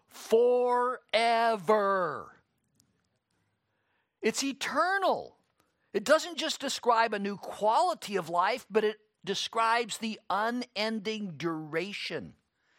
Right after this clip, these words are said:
It speaks of a spiritual life without end. So this is a new spiritual life that will never stop existing in a person once they have received it.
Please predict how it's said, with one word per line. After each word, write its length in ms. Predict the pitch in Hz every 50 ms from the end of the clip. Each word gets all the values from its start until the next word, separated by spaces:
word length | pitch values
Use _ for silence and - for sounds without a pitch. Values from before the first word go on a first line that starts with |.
| - - - - -
It 140 | 175 - -
speaks 480 | - - - - 285 285 240 - -
of 80 | 240 214
a 80 | 208
spiritual 500 | - - - - 254 269 269 - 254 233
life 260 | 240 226 226 233 - -
without 480 | - 185 226 254 269 262 262 285 285 285
end. 440 | 294 311 349 370 359 277 247 - - _ _ _ _ _ _ _ _ _ _ _ _ _ _ _ _ _ _ _ _ _ _ _ _ _ _ _ _ _ _ _ _ _ -
So 140 | - - 175
this 240 | 160 277 277 -
is 140 | 240 202 -
a 160 | 233 196 185 - - - -
new 460 | - 175 180 202 262 302 359 370 370 349
spiritual 640 | - - - - 302 311 311 240 - 285 247 226
life 380 | 220 208 202 202 208 202 - -
that 120 | 185 -
will 140 | 175 165 160
never 460 | 165 170 196 240 294 302 294 339 320
stop 520 | - - - - 254 240 240 233 - -
existing 760 | 185 175 151 143 147 226 262 254 - - 247 233 233 240 220 - - -
in 140 | - 180 175
a 100 | 175 165
person 580 | - - - 233 233 220 - - 226 214 214 - - - -
once 300 | 156 165 185 196 180 -
they 100 | - 180
have 140 | 170 160 143
received 380 | 143 127 - - 127 101 - -
it. 100 | -